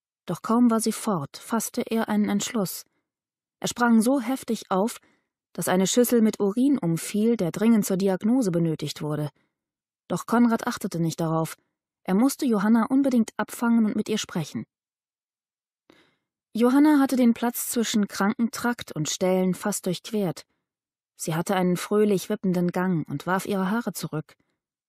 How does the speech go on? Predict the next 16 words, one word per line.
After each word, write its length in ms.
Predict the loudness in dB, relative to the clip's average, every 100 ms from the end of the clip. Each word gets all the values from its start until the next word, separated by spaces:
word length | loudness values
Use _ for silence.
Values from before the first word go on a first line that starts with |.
| _ _ -2
Ihre 220 | 0 0
gute 240 | 0 2
Laune 380 | 2 2 2 2
spornte 440 | 0 0 0 0
ihn 160 | 0 0
an. 260 | 2 0 -2 _ _ _ _ _
Er 140 | -4 2
rannte 240 | 2 4
los 300 | 4 2 0
und 180 | -2 -4
packte 320 | -4 -6 -2
sie 140 | 0 2
zornig 440 | 2 2 2 2
am 120 | 0
Arm. 340 | 2 0 0 -4 _ _ _ _ _ _ _ _ _ _ _ _ _
"Wartet! 600 | -4 2 2 2 -2 -4